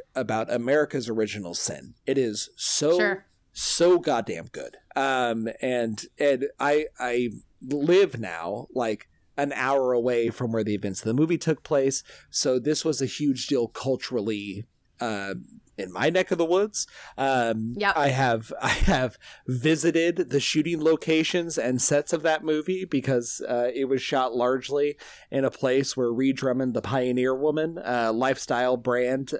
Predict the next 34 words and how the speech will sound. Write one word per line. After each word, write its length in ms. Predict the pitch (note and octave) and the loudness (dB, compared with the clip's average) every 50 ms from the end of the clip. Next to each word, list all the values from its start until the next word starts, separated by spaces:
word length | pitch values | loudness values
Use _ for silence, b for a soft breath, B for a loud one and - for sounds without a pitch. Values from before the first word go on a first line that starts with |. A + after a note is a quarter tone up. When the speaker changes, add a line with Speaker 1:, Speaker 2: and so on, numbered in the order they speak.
| - - | -6 -4
Speaker 1:
um, 640 | B2+ B2 A#2+ A#2 A#2 A#2 A#2 A2+ A2+ A2+ A2+ A#2 - | -2 -2 0 0 0 -2 -2 -2 -2 -4 -4 -6 -6
mogul, 540 | - B2 B2+ C3+ C#3 C#3 D#3+ D#3+ E3 F3+ B B B B B B B | -2 0 2 2 2 2 2 2 2 0 B B B B B B B
uh, 220 | - B2+ B2 A#2+ A2 | -2 0 2 2 2
has 440 | G#2+ G#2 C3 C#3 C3 B2+ B2 - C#3 - B2 - - | 0 0 0 2 2 0 0 -2 -6 -8 -6 -4 -2
basically 440 | C3 C3+ - - C#3 - C#3+ C3+ | -2 0 0 -2 -2 0 0 0
bought 240 | C3 - A#2+ A2+ A#2 | 0 0 0 0 0
a 80 | A#2+ - | 0 -2
town, 480 | - - B2 A#2+ B2 C#3+ D#3+ E3+ F#3 B B B B B B | -2 -2 -2 0 2 2 2 2 0 B B B B B B
um, 460 | - A#2+ A#2 A#2+ A2+ A2 A2 A2+ A#2 - | -4 -2 -2 0 0 0 -2 -4 -6 -8
very 320 | - - B2+ A#2 A2 A2 | -6 -2 0 0 0 0
controversially, 840 | G#2 A2+ A#2 G#2 F#2 - G2 G#2 G#2 G#2+ G#2+ - - D3+ C#3+ D#3 D#3 D3 | 0 -2 -4 -4 -4 -4 -4 -2 -2 -2 -2 -2 -2 0 0 0 0 -2
it 100 | F#2+ - | -4 -6
should 220 | - C#3+ A#2 G2+ | -6 -6 -2 -2
be 80 | B2 A#2+ | -2 0
<laughs> 120 | - - | 0 2
said 280 | C#3+ - D#3+ G3+ D#3+ C#3 | 2 4 4 4 4 2
after 240 | C3 C3 - D#3+ | 0 0 0 0
that. 280 | D#3 F3 F3+ F#3 F#3+ B B B B B B - | 2 4 4 4 2 B B B B B B 0
Anyway, 320 | E3+ E3+ D3+ B2 A2+ G#2+ | 2 4 4 4 2 0
so 180 | - - C3 - | -2 0 2 6
Speaker 2:
Yeah. 160 | G#3+ G3+ F#3+ | 6 8 6
Speaker 1:
The 80 | F3 | 6
Killers 300 | - - G#3+ A#3 A3+ G3 | 4 4 4 4 4 4
of 60 | G#3 G3 | 2 0
the 60 | - | 0
Flower 320 | - - D#3 C#3+ C#3 C3+ | 2 2 2 4 4 2
Moon, 320 | B2+ B2 B2 B2+ B2+ B2 B2 B B B B B B - - | 2 0 0 0 0 -2 -4 B B B B B B -10 -8
a, 140 | C3+ C#3 - - | -8 -8 -4 -4
a 100 | D3 C#3 | -4 -2
titanic, 760 | - - C#3 B2+ - - - - F#3+ F3+ F3 F3 E3+ - - - _ _ _ _ _ _ - - _ _ _ _ _ _ - | 0 0 -2 -2 -2 -4 -2 0 2 2 4 2 2 0 -4 -12 _ _ _ _ _ _ -20 -20 _ _ _ _ _ _ -2
beautiful 500 | D3+ D3 D3+ F#3+ G3 F3 D#3 - E3 D#3 C3+ | 0 2 4 6 6 4 4 4 4 4 4
work 220 | C#3 C3+ B2+ - | 4 0 -2 -2
of 100 | C#3 A#2 | -2 0
art. 280 | A2 G#2 G#2+ G#2+ - | 0 2 0 0 -2